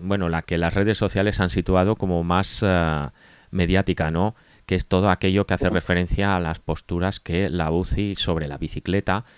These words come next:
que la uci considera peligrosas. A vos de pronto, ¿a ti qué te sugiere esta,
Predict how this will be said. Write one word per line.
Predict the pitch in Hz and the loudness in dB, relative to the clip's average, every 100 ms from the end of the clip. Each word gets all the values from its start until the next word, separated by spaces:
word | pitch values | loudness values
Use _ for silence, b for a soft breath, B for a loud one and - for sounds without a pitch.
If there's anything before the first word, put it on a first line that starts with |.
| b b | b b
que | 92 | 0
la | 87 | 4
uci | 90 95 - 104 104 101 87 - - | 4 2 2 2 2 0 -2 -8 -4
considera | 92 85 - 80 87 104 98 80 - - | -4 -4 -4 -2 2 2 2 0 -6 -4
peligrosas. | 90 85 87 90 - 80 - b b b b b b b | -2 0 0 0 0 -2 -4 b b b b b b b
A | - | 0
vos | 110 135 | 0 2
de | 139 | 0
pronto, | 113 117 139 139 - - | 0 2 4 2 2 -4
¿a | 101 | -2
ti | 113 | 2
qué | 131 | 2
te | 120 | 0
sugiere | - 92 - 101 90 87 - | 0 -2 2 2 4 2 2
esta, | 90 87 - 85 85 78 71 - | -2 -2 -4 -4 -4 -4 -8 -12